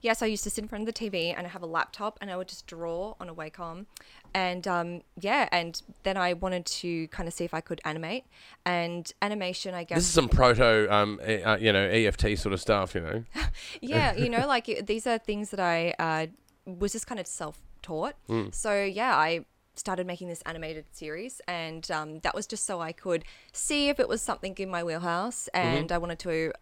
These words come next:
Speaker 1: expand my storytelling into a different medium.
Speaker 2: So it was about, like, wh-, while doing that, like,
Speaker 1: Yeah.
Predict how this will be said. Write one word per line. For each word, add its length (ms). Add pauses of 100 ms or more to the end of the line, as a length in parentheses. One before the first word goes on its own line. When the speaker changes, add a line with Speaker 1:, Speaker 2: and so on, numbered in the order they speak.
(300)
Speaker 1:
expand 680
my 100
storytelling 680
into 220
a 40
different 240
medium. 340 (140)
Speaker 2:
So 140
it 20
was 120
about, 300
like, 380
wh-, 300
while 240
doing 300
that, 200
like, 180
Speaker 1:
Yeah. 140